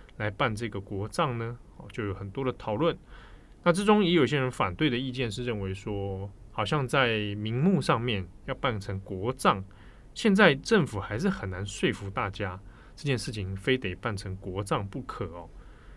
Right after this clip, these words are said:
好，那再来在费用的公布这件事情上呢，这中间当然就是拖了一段时间，比较晚，到了六号，九月六号才讲，所以就有人开始又有点想到了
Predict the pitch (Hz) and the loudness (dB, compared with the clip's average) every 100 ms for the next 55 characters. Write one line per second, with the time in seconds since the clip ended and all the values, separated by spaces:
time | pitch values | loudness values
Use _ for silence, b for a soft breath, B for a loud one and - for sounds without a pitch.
0 | B B B 104 113 156 214 175 160 202 | B B B -6 -4 4 8 8 8 4
1 | 175 - 247 185 214 147 123 160 165 170 | 2 0 2 4 4 4 2 2 0 0
2 | 147 147 131 - 147 101 95 120 101 95 | -2 -2 -2 -4 -6 -6 -4 -4 -4 -6
3 | 92 95 - B B B B - 135 160 | -8 -10 -14 B B B B -2 2 4
4 | 160 160 156 151 139 120 127 117 139 127 | 4 4 4 4 2 4 2 2 0 0
5 | 107 127 104 98 98 95 107 107 107 - | 2 0 -2 -4 -8 -4 -4 -4 -8 -10
6 | 117 147 143 113 85 - 127 107 123 160 | -6 -6 -4 -4 -6 -4 -2 -2 0 0
7 | 107 139 98 110 131 147 135 107 95 - | 2 0 0 -2 -2 0 -2 -4 -8 -8
8 | 135 - B B B B B B - 185 | -10 -10 B B B B B B 6 8
9 | 196 175 107 110 143 120 139 120 110 101 | 10 6 6 2 0 0 0 -2 -2 -4
10 | 95 - 87 87 135 104 92 90 | -4 -4 -4 -2 0 0 -2 -8